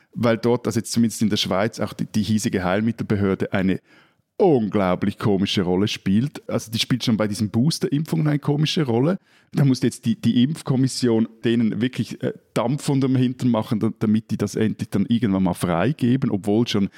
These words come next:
in anderen Ländern Millionen geboostert wurden und auch in anderen Ländern schon Millionen oder hu-, zumindest Hunderttausende von Kindern unter zwölf geimpft wurden. Also da ist auch so diese ganze, äh, wie sagt man so,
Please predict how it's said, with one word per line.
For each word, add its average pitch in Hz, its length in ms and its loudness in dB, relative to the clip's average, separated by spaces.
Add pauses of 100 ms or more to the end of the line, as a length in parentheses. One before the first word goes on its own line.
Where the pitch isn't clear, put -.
(140)
in 104 100 0
anderen 107 360 0
Ländern 101 440 2
Millionen 107 880 2 (320)
geboostert 113 640 0
wurden 117 320 2
und 104 100 2
auch 107 200 0
in 92 80 0
anderen 117 260 2
Ländern 104 180 2
schon 113 160 2
Millionen 120 800 4
oder 104 320 0
hu-, 123 120 0
zumindest 123 580 2
Hunderttausende 113 880 0
von - 160 -8
Kindern 117 380 -2
unter 113 400 0
zwölf 110 480 0 (280)
geimpft - 400 -2
wurden. 117 220 2
Also 110 200 -2 (440)
da 110 120 2
ist - 200 -2
auch 113 80 -2
so - 140 -2 (300)
diese 117 220 0
ganze, 101 720 0 (140)
äh, 98 720 -2
wie 110 80 0
sagt 110 180 0
man 113 140 2
so, 101 180 -4